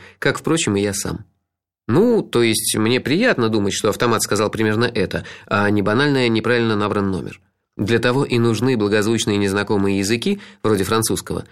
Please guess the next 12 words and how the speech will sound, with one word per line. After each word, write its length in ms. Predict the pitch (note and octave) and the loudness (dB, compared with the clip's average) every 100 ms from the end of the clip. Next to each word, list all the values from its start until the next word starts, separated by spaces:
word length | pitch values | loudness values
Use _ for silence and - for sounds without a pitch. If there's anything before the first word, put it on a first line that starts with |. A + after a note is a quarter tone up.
| _ | _
чтобы 280 | - - G#2+ | -6 -2 0
питать 340 | G#2+ G2 E3+ F3 | 0 -2 -2 0
наши 280 | D3 - | -2 0
иллюзии. 600 | B2 G2 F2+ E2+ - F2+ - _ _ _ _ | -2 -2 -2 -4 -8 -12 -16 _ _ _ _
Тогда 340 | - B2+ D#3 A#3 | 0 2 2 2
я 160 | D#3+ | 2
написал 400 | F#3+ A#2+ G#2 D3 | 0 0 0 0
ответ – 340 | G#2+ F#2+ F2+ - - _ - | 0 -2 -4 -6 -20 _ -2
Дескать, 320 | A2 A2 G#2+ | 0 0 0
ничего 260 | G#2+ A#2+ | 0 2
не 120 | G#2 F#2+ | 0 0
понимаю, 440 | G2 B2 G#3+ G3 | 0 2 2 0